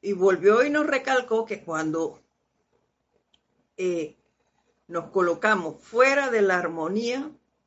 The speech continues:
de Dios, se ta-, se establece un movimiento interno que podía fluir durante horas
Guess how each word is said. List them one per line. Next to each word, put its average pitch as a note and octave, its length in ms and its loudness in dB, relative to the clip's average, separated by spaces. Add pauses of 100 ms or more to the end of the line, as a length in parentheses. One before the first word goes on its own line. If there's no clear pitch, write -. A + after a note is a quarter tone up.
(540)
de F#3 160 -2
Dios, B3+ 540 0 (1500)
se F#3+ 180 -8
ta-, C#3+ 400 -8
se G#3 220 -2
establece G3 1040 -2
un G3+ 220 0
movimiento F#3 760 -2
interno A3+ 600 -4
que G#3+ 120 -4
podía D#3+ 520 -4
fluir F#3 500 -8
durante F#3 580 0
horas G3+ 800 0